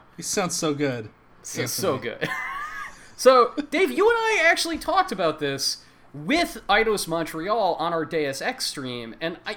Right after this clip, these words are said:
Speaker 2: you know, I'm not trying to just sort of, uh, defend this game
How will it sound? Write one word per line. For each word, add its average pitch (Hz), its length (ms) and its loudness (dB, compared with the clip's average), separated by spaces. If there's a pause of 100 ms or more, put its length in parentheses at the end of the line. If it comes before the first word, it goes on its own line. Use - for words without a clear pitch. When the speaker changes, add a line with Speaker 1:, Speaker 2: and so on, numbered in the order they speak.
Speaker 2:
you 254 120 -4
know, - 180 4
I'm 247 240 0
not 277 340 0 (460)
trying 214 380 0
to 165 80 -6
just 151 260 -2
sort 165 240 -2
of, 127 320 -6 (100)
uh, 113 140 -8 (1700)
defend 196 520 2
this 139 200 -4
game 127 480 -2